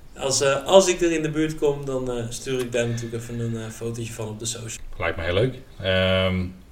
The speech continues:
Speaker 1: nou ja, zoals ik al zeg, ehm, dan komt de podcast een paar dagen later waarschijnlijk. Maar, eh,
Speaker 2: Ja.
Speaker 1: dat, eh, zal iedereen wel meemaken. Eh,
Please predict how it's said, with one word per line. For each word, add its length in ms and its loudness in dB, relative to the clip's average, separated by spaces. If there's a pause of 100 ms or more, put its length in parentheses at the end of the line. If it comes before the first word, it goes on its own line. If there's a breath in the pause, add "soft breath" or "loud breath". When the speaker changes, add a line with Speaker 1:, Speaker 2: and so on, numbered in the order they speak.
(160)
Speaker 1:
nou 240 4
ja, 140 2 (100)
zoals 180 -4
ik 60 -12
al 60 -6
zeg, 360 -4
ehm, 360 -4 (280)
dan 300 2
komt 180 2
de 60 0
podcast 500 0
een 140 -6
paar 180 0
dagen 240 -2
later 260 -2 (100)
waarschijnlijk. 540 -4 (200)
Maar, 200 -8
eh, 160 -6
Speaker 2:
Ja. 60 -6
Speaker 1:
dat, 220 -6
eh, 60 -6 (180)
zal 200 -12
iedereen 240 -4
wel 100 -10
meemaken. 460 -10 (260 loud breath)
Eh, 360 6